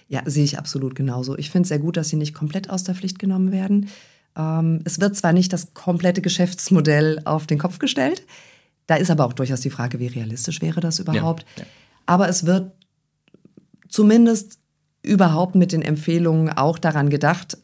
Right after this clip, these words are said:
Speaker 1: an diese Ursachen zu gehen. Und da das Ganze ja auf E-U-Ebene geplant ist, sehe ich auch durchaus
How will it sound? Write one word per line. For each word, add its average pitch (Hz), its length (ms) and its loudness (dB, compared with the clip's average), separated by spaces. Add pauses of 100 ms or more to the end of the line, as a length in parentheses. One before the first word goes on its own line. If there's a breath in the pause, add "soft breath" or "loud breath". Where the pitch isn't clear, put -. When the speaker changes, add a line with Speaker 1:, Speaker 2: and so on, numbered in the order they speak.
(120)
Speaker 1:
an 151 180 2
diese 151 240 -2
Ursachen 147 500 -2
zu 143 160 -6
gehen. 202 340 0
Und 165 280 -2 (320 loud breath)
da 160 120 0
das 160 180 0
Ganze 175 260 2
ja 165 180 0
auf - 160 -10
E-U-Ebene 156 540 -2
geplant 156 460 0
ist, 165 100 0
sehe 147 100 -2
ich 143 140 -6
auch 147 80 -10
durchaus 147 480 -4